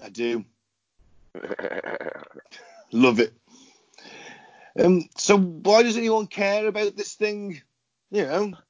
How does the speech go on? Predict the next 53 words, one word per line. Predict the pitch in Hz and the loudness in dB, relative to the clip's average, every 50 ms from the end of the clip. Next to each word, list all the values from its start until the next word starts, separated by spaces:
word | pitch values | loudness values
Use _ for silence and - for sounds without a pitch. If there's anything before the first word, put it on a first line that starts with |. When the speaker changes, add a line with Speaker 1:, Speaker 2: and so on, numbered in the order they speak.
| _ _ | _ _
Speaker 1:
so | - - 196 190 185 | -8 -4 -2 0 0
what? | 196 214 214 - - - | 0 0 -2 -4 -6 -10
Speaker 2:
It's, | 104 - - _ _ _ _ _ _ _ _ _ - | -16 -16 -18 _ _ _ _ _ _ _ _ _ -8
it's | 123 120 123 | -2 4 8
old | 156 156 151 151 | 10 10 10 8
Speaker 1:
Can't | 135 | 6
Speaker 2:
as | 127 143 | 2 0
Speaker 1:
read | 143 151 | 4 6
Speaker 2:
fuck, | 160 165 160 | 6 8 6
Speaker 1:
it. | 156 - - _ _ _ _ _ _ _ _ _ _ _ _ _ _ _ | 4 -2 -10 _ _ _ _ _ _ _ _ _ _ _ _ _ _ _
Speaker 2:
and | - 110 | -10 -6
we | 117 117 | 0 2
don't | 127 127 | 4 4
know | 123 127 | 4 4
what | 127 123 | 4 2
it | 107 - | 2 0
says. | - 139 139 147 135 - | 2 4 6 6 4 2
It's | - - - | -2 -10 -10
a | 117 | -8
mystery. | 123 139 - - - - 143 135 107 - _ _ | -6 -6 -6 -6 -6 -6 -6 -6 -6 -8 _ _
We | - 117 | -8 -2
love | 113 123 131 113 | 0 0 0 0
mysteries. | 110 98 92 - - - 98 113 117 | -2 -6 -8 -8 -8 -8 -8 -8 -8
Speaker 1:
Yeah. | - - _ _ _ _ _ _ _ _ _ _ _ _ _ _ _ _ - - _ _ _ _ _ - - | -8 -12 _ _ _ _ _ _ _ _ _ _ _ _ _ _ _ _ -20 -20 _ _ _ _ _ -20 -20
So | - - - 165 170 | -20 -12 -10 -8 -8
in | 175 | -8
the | 170 151 | -8 -8
sixteen | - 214 220 - - - 220 208 196 196 | -6 -6 -8 -8 -8 -8 -6 -4 -2 -2
hundred | 190 185 180 180 156 | -2 -2 -2 -2 0
year, | 175 175 151 131 127 - | 0 0 0 0 -4 -6
six | - - 233 214 - - | -6 -6 -6 -4 -2 -2
hundred | 214 202 190 170 170 156 | -2 -2 -2 -2 -4 -6
years | 135 - 143 156 143 127 120 120 143 151 139 | -6 -4 -2 -2 0 0 0 0 -2 -2 -2
the | 143 139 135 | -2 -2 -2
Voynich | 131 143 151 156 156 147 135 127 - - - | 0 2 2 2 2 0 -4 -8 -10 -12 -4
manuscript | 139 139 139 135 131 120 - - 135 113 - - | -2 -2 -2 -2 -4 -12 -14 -14 -14 -14 -16 -18
has | 117 110 | -20 -18
existed, | 113 110 123 165 165 - - - 127 120 | -14 -6 -4 -4 -4 -4 -4 -8 -8 -2
we | 127 151 160 | 2 2 2
know | 160 165 165 165 170 | 4 4 2 2 2
of | 160 156 | 0 -2
no | 156 165 190 202 208 | -2 0 2 2 2
one | 202 170 160 147 135 131 | 2 0 0 0 -2 -4
who | 123 131 147 | -6 -4 -4
has | 151 143 | -4 -4
been | 143 156 | -4 -2
able | 147 139 139 143 | -2 -2 -2 -4
to | 147 | -8
read | 135 135 135 131 131 | -10 -10 -8 -6 -6
a | 139 | -6
word | 131 127 147 160 170 165 156 131 | -4 -2 -2 0 0 -2 -2 -4
of | 113 | -8
it | 110 117 113 | -14 -16 -18